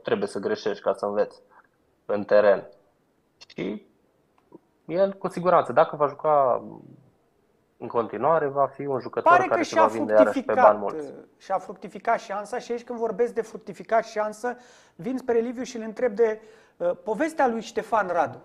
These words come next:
Speaker 2: pe care tu o știi foarte bine, ai fost în vestiar acolo și Ștefan Radu,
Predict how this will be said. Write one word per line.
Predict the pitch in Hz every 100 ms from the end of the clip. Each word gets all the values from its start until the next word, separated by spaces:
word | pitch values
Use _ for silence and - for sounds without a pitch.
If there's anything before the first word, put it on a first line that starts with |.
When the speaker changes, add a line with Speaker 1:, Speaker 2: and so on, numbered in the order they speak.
| _ _ _ _
Speaker 2:
pe | -
care | 160 196
tu | 196 220
o |
știi | 208 254
foarte | - 240 240
bine, | 226
ai | 220
fost | - 240 269 -
în | 196
vestiar | 175 185 - 214
acolo | 196 175 240 233
și | 226
Ștefan | - 190 - 254 240
Radu, | 190 190 147 151